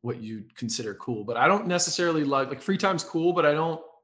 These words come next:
necessarily love it when you have, like, overflow of it. And as a baseball player, you generally have too much of it. So the, the routine I'm on is, like, awesome. I wake up at eight,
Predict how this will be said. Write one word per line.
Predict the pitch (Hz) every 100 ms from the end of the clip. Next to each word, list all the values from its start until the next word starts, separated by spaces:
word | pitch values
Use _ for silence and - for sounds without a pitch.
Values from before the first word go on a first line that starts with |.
| _ _ _ _ _ _ _ _ _ _
necessarily | 147 156 - 170 160
love | 139 135 147
it | 143
when | 139
you | 135
have, | 143 131
like, | 117 -
overflow | 120 120 143 160 151
of | 160
it. | 175
And | 127
as | 127
a | 123
baseball | 117 123 147
player, | 143 156 156
you | 131
generally | 117 117 117 131 127
have | 127 120
too | - 120
much | 113 127
of | 139
it. | 165
So | - 151 135 127 127
the, | 120 123 - - _ _ -
the | 117 107 101 95 _ -
routine | 165 165 240 254
I'm | 147
on | 156 147 107
is, | 104
like, | 98 - _ _ -
awesome. | 127 123 - 101
I |
wake | 110 135
up | 156
at | 160
eight, | 135 139 -